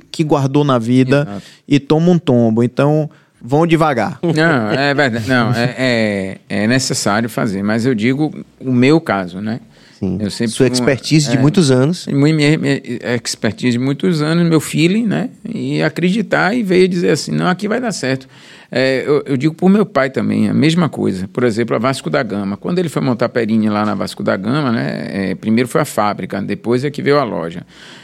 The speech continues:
Speaker 2: Mas todo mundo dizia assim, "Pepe, você vai montar uma Perini na Vasco da Lama?"
Speaker 3: Hum.
Speaker 2: Porque a Vasco da Gama era a Vasco da Lama.
Speaker 3: É.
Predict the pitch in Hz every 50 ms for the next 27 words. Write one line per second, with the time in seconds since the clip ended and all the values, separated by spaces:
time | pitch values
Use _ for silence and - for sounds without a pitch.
0 | - _ _ - - 123 139 151 147 - - - - 180 196 196 196 180 143 131
1 | 135 156 165 185 175 175 165 160 165 135 - - 127 123 - - - 196 208 220
2 | - 202 185 190 175 - 190 190 185 190 185 165 - - 170 175 185 180 185 147
3 | 139 139 143 165 180 180 180 170 170 143 123 156 175 - - - 170 190 156 117
4 | 107 104 120 147 165 175 151 123 110 - - _ _ _ _ _ _ - 113 113
5 | 110 107 110 107 107 107 101 95 90 - 151 143 - 170 151 151 170 202 185 -
6 | 196 165 156 143 139 165 185 254 302 311 339 392 508 523 285 196 180 180 - -
7 | 330 403 466 508 - 202 160 190 214 190 101 92 - - 87 - 127 -